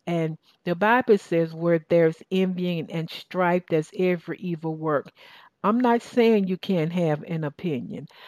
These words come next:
I know so many people have gotten arguments about the kids going back to school and masks and who's doing this and what the governors are doing and what they should be doing.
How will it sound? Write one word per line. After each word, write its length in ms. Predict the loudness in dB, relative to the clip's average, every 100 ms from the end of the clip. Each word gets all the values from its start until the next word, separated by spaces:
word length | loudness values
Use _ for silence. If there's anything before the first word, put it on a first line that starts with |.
| -14 -4
I 120 | 0
know 180 | 2 0
so 260 | 2 0
many 280 | 2 2 0
people 360 | 0 -2 0 0
have 260 | 0 -2
gotten 420 | 0 0 2 0 -2
arguments 640 | 0 0 0 -2 -2 -2
about 360 | -4 -4 -4 -4 _ _ _ _ _ -20
the 80 | -8
kids 400 | 2 4 4 2
going 240 | -6 -6
back 220 | -6 -10
to 80 | -14
school 440 | -18 -10 -8 -6 -6
and 240 | -8 -6
masks 640 | -2 0 2 0 -2 -8 -8
and 200 | -8 -8 _ -20 -20 -10
who's 320 | 2 2 2
doing 320 | 4 6 6 6
this 360 | 6 6 4
and 140 | -2 4
what 200 | 4 6
the 80 |
governors 640 | 6 10 10 8 -2 -2 -4
are 80 |
doing 360 | -6 -6 -4 -4
and 80 | -2
what 180 | -2 2
they 160 | 0
should 340 | 0 2 2 2
be 160 | -6
doing. 400 | -4 -6 -6 -10